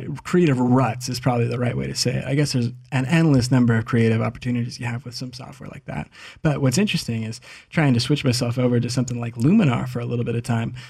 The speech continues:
uh, to make some different edits. It kind of opens up or maybe sort of lends you toward, uh, a format of, of new creative editing that you haven't quite done as much of before. So that's what I'm trying to use it for a little bit. And, uh, I like the way that this photo came out. I think, uh, there's, uh, you know, some interesting, uh, aspects to it that I dig. So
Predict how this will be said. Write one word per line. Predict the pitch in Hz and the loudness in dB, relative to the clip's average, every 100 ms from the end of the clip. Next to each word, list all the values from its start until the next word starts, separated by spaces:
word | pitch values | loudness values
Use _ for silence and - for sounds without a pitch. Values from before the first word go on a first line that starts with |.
| - - | -20 -10
uh, | 123 117 | -8 -2
to | 127 | 2
make | 123 123 | 2 4
some | 123 | 2
different | 117 117 123 | 2 2 2
edits. | 131 127 | 2 0
It | - | -6
kind | 196 | -6
of | 170 - | -8 -10
opens | 147 135 131 | -2 0 2
up | 131 127 | 2 2
or | 123 123 | 2 4
maybe | 127 135 131 | 4 4 2
sort | 135 123 | 0 0
of | 127 | 2
lends | 135 143 120 | 2 4 4
you | 139 | 2
toward, | 131 - 127 123 120 120 | 2 2 2 4 2 2
uh, | 120 117 120 123 | -2 -4 -4 -6
a | |
format | 113 131 123 120 117 | -2 2 4 2 0
of, | 117 117 - | -4 -8 -12
of | 120 113 - 131 | -6 -6 -4 2
new | 131 139 135 | 4 6 4
creative | 127 131 127 123 113 | 2 2 2 2 2
editing | 110 120 120 117 | 0 -2 -2 0
that | 113 | -2
you | 117 | -2
haven't | 117 120 | -6 -6
quite | 120 117 | -6 -6
done | 120 120 | -4 -2
as | 120 | -2
much | 127 - | -4 -8
of | 135 | -12
before. | 113 113 123 | -12 -12 -8
So | - | -2
that's | 190 - | 0 2
what | 156 | 0
I'm | |
trying | 135 127 117 | 2 0 2
to | |
use | 117 117 | 0 -2
it | 117 | -6
for | 113 | -12
a | |
little | 113 113 | -12 -12
bit. | 110 107 _ - _ - | -12 -14 _ -20 _ -14
And, | 113 117 | -10 -8
uh, | 113 117 - | -10 -8 -4
I | |
like | 160 254 247 | -4 -4 0
the | |
way | 240 240 | 2 4
that | 240 | 2
this | 240 | 0
photo | 262 302 294 | -2 -6 -4
came | 127 117 110 | 0 0 0
out. | 113 | -8
I | 120 | -6
think, | 165 151 | -2 0
uh, | 151 170 170 | 0 -4 -2
there's, | 156 143 160 | 2 2 2
uh, | 151 165 170 | 2 2 0
you | 170 | 0
know, | 156 | 0
some | 139 156 | 2 2
interesting, | 147 151 160 151 151 | 2 0 0 2 2
uh, | 151 | 2
aspects | 151 147 160 190 - 113 113 | 0 0 0 -4 -4 -12 -12
to | - 120 | -16 -20
it | 120 | -18
that | 120 | -20
I | - | -20
dig. | - - | -20 -20
So | - 139 | -10 -8